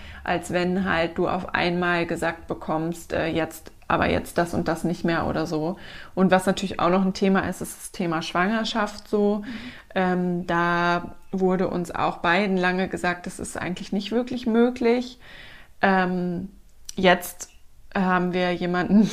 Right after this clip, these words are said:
Speaker 1: <laughs> einen Kardiologen gefunden, der sagt, „Okay, es ist möglich, es ist Risiko, aber es ist möglich.“ Ähm, und haben ja auch schon ein, zwei Beispiele gehört, ähm,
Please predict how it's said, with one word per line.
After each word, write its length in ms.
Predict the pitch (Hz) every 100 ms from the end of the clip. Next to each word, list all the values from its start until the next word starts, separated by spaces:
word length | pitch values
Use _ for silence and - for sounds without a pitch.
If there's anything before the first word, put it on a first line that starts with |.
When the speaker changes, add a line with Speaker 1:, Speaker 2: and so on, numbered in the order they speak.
| -
Speaker 1:
<laughs> 80 | 226
einen 140 | 208
Kardiologen 480 | 202 196 202 196 202
gefunden, 280 | 196 208 202
der 100 | 185
sagt, 220 | 180 - -
„Okay, 200 | 226 233
es 140 | 214
ist 220 | - 233
möglich, 500 | 226 240 262 240 254
es 120 | - -
ist 240 | 202 -
Risiko, 520 | 202 220 233 240 220
aber 220 | - 175 170
es 100 | -
ist 160 | -
möglich.“ 460 | 196 247 247 240 247 - - - - -
Ähm, 280 | - 185 185
und 200 | 180 175
haben 140 | 185 185
ja 140 | -
auch 60 | 165
schon 160 | - 180
ein, 200 | 180 175
zwei 180 | 190
Beispiele 520 | 180 170 185 - 196 190
gehört, 500 | 196 196 185 185 -
ähm, 400 | 175 175 175